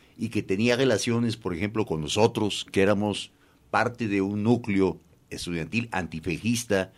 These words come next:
de la colonia Santa Teresita, se empeja-, eh, Chapalita,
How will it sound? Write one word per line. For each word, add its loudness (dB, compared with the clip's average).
de 0
la 0
colonia 4
Santa -2
Teresita, 2
se -6
empeja-, -2
eh, -4
Chapalita, 0